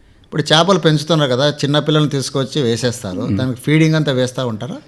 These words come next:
Speaker 2: తక్కువగానే వేస్తా ఉంటాం సార్. మామూలుగా అవి అంతగా న్యాచురల్గానే పెరుగుతున్నాయి
Speaker 1: న్యాచురల్గానే
Speaker 2: సార్.
Speaker 1: పెరుగుతాయి.
Speaker 2: మ్మ్.
Speaker 1: అంటే న్యాచురల్గా పెరిగినప్పుడు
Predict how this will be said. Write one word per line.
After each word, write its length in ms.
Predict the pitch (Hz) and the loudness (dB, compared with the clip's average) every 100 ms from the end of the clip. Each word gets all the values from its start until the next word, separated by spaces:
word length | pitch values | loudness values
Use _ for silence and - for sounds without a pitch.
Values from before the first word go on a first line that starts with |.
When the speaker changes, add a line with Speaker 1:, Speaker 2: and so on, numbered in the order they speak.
| _ _ 104 | _ _ -4
Speaker 2:
తక్కువగానే 480 | - 107 120 135 | 0 4 8 8
వేస్తా 200 | 127 107 | 6 4
ఉంటాం 220 | 120 113 104 | 2 2 0
సార్. 160 | 120 | 0
మామూలుగా 420 | 139 110 110 117 | 0 2 2 4
అవి 180 | 104 104 | 4 4
అంతగా 280 | 110 104 107 | 4 4 2
న్యాచురల్గానే 580 | 104 101 90 104 98 139 | 2 0 0 0 2 2
పెరుగుతున్నాయి 460 | 131 110 117 147 | 4 4 4 4
Speaker 1:
న్యాచురల్గానే 140 | 139 190 | 4 0
Speaker 2:
సార్. 100 | 175 | 0
Speaker 1:
పెరుగుతాయి. 380 | 135 113 101 87 - | -2 -4 -10 -12 -6
Speaker 2:
మ్మ్. 160 | 98 78 _ _ _ _ _ _ | -4 -6 _ _ _ _ _ _
Speaker 1:
అంటే 60 | 135 | -4
న్యాచురల్గా 580 | 127 147 156 165 170 165 | 0 0 2 2 4 2
పెరిగినప్పుడు 580 | 156 156 156 151 190 | 2 2 0 -2 0